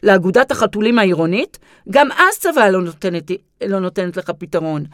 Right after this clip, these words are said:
אבל הכי חשוב, שוב אני אומרת, לעצור לרגע, לחשוב מה חשוב לכם ולכתוב צוואה. הרבה אנשים חושבים על מה יקרה אם הם ילכו לעולמם,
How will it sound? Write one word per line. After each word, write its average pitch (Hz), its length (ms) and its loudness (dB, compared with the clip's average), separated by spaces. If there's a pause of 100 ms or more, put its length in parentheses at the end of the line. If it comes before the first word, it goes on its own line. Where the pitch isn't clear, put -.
(360)
אבל 202 200 0
הכי 269 220 -2
חשוב, 151 540 -2 (240)
שוב 311 320 2
אני 254 200 4
אומרת, 147 520 -2 (100)
לעצור 254 640 2
לרגע, 190 460 0 (360)
לחשוב 277 480 2 (280)
מה 240 440 4 (140)
חשוב 226 680 -4
לכם 214 400 -2 (420)
ולכתוב 190 720 0
צוואה. 160 560 0 (400)
הרבה 240 320 4
אנשים 208 540 0 (400)
חושבים 214 540 0
על 226 160 2
מה 311 160 6
יקרה 370 380 0
אם 339 80 2
הם 320 120 2
ילכו 311 280 -2
לעולמם, 277 600 2